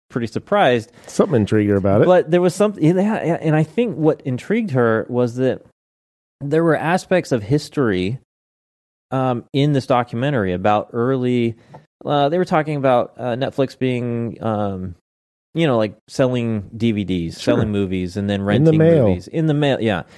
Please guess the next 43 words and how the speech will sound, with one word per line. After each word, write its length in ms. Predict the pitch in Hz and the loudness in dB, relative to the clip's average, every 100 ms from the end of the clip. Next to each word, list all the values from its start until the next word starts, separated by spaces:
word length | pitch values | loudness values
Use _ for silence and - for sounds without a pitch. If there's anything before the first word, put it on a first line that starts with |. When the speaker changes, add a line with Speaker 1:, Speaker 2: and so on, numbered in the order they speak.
| - _ | -20 _
Speaker 1:
And 160 | 139 131 | -4 0
so, 400 | 147 135 127 - _ | 2 4 2 -2 _
um, 340 | 135 131 117 - _ _ _ - | -2 0 0 -4 _ _ _ 0
early 400 | 160 185 151 143 | 2 4 4 2
on, 420 | 175 113 107 127 - | 2 0 -2 -4 -4
you 140 | 160 | -2
know, 100 | 131 | 0
when 120 | 139 | 0
she 180 | 139 180 | -4 -8
grew 280 | 180 143 123 | -2 0 2
up, 280 | 160 151 _ _ _ - | 2 0 _ _ _ -10
uh, 280 | 101 104 113 | -8 -6 -6
Blockbuster 600 | 127 120 120 123 - 117 | -2 -2 0 -4 -2 -2
Video, 560 | 147 165 92 85 95 - - | 0 0 0 -2 -8 -20 -8
Hollywood 420 | - 170 165 101 | -2 0 0 -2
Video, 580 | 90 90 87 82 76 - - | -2 -4 -4 -4 -6 -8 -4
you 100 | 127 | -2
know, 80 | 117 | 0
these, 300 | 135 151 - | 2 2 -2
these 260 | 98 120 | -4 -4
companies 520 | - 165 170 117 107 95 | -2 -2 -2 -2 -2 -4
that 120 | - | -4
were 120 | 95 | -6
selling, 500 | - 117 110 107 104 | -2 -2 0 -4 -4
or 80 | 107 | -6
not 140 | 98 | -6
selling, 240 | - 101 95 | -4 -4 -2
but, 200 | - - | -6 -4
um, 340 | 101 92 85 - | -4 -4 -8 -10
renting 600 | 101 117 120 110 101 95 | -4 -4 -2 -4 -4 0
movies, 560 | 147 143 95 92 110 _ - - - _ _ 120 | 2 2 0 -4 -8 _ -20 -20 -20 _ _ -8
and 500 | 127 123 120 117 110 | -4 -2 -2 -2 0
there 160 | 127 | 2
were 160 | 135 127 | 2 0
pieces 540 | - - 160 160 120 | -2 -2 -2 0 0
of 100 | 120 | 0
history 440 | 101 165 - 131 113 | 0 -2 -2 -2 -2
that 120 | 101 | -2
she 160 | - | -6
could 140 | 107 104 | -6 -4
identify 600 | 92 101 123 139 90 82 | -2 -2 -2 -4 -2 0
with. 200 | 120 104 | 2 2
Speaker 2:
Mm-hmm. 100 | 180 | 0